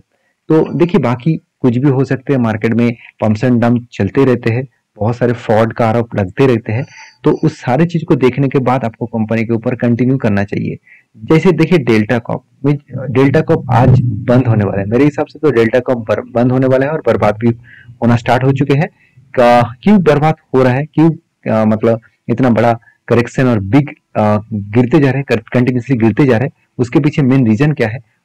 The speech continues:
उसके ऊपर in details video चाहिए तो मुझे please comment में सिर्फ यस लिख देना, सिर्फ delta लिखना,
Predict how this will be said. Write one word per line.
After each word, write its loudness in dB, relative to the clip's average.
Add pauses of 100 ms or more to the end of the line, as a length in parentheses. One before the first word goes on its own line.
उसके -2
ऊपर 0 (120)
in 6
details 2
video 2
चाहिए 0
तो -4
मुझे 0
please 0 (180)
comment 0
में 0
सिर्फ -2 (180)
यस 2
लिख 0
देना, -8 (240)
सिर्फ 0
delta 2
लिखना, 2